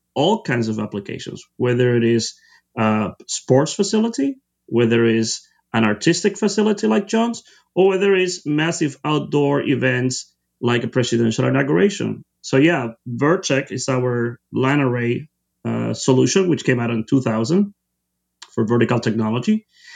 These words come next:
and which is now being upgraded to V T X, uh, since, uh, seven years ago. And it's the current system that John is installing now in the facility. And all of the presidential and the Democratic, uh,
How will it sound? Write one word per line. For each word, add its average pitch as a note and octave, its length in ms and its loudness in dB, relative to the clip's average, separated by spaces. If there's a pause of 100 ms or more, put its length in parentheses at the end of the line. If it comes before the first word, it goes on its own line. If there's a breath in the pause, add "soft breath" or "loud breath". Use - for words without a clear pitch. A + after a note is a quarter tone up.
(220 loud breath)
and C#3 280 2
which C3+ 180 0
is C3 100 2
now D3 300 2
being C3+ 160 2
upgraded C3 520 0
to B2 260 -2
V C3 160 0
T A#2 180 0
X, E3+ 420 -4 (380)
uh, A#2+ 160 -2
since, A#2 480 -2
uh, A2 300 0
seven A#2+ 400 -2
years A2+ 200 0
ago. D3+ 280 0 (580)
And A#2+ 540 0
it's A#2 140 -4
the A#2+ 60 0
current C3+ 280 0
system C3 340 -2
that A2+ 160 0
John A#2+ 300 0
is A#2 160 -4
installing A#2 480 0
now A#2 160 0
in A2+ 80 -2
the A#2 60 -4
facility. - 680 -2 (460)
And C#3 480 0 (240)
all E3+ 280 2
of F3 120 0
the E3 100 0
presidential D3+ 800 -2
and D#3 260 2
the C#3+ 60 0
Democratic, B2+ 720 0 (180)
uh, A2+ 360 -6